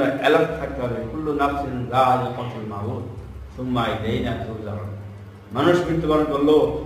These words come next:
ইন্না লিল্লাহি ওয়া ইন্না ইলাইহি রাজিউন। আল্লাহ, আমরা তো, তো, তো, তোমরা, আমরা তো আল্লাহ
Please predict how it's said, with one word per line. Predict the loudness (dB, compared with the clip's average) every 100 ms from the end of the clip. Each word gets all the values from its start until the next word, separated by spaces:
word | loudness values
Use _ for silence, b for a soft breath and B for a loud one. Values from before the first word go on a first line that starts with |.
| -2
ইন্না | 2 6 6
লিল্লাহি | 6 4 6 10 10 8 8
ওয়া | 8 8
ইন্না | 6 6
ইলাইহি | 6 6 6
রাজিউন। | 8 8 6 0 -2 -4 2
আল্লাহ, | 6 8 8
আমরা | 8 6 6
তো, | 4
তো, | 2 -2 -2 -2
তো, | 2 2 2
তোমরা, | 0 4 6 6 2 -6 -10 -12 -10 -4
আমরা | 2 4
তো | 6
আল্লাহ | 8 8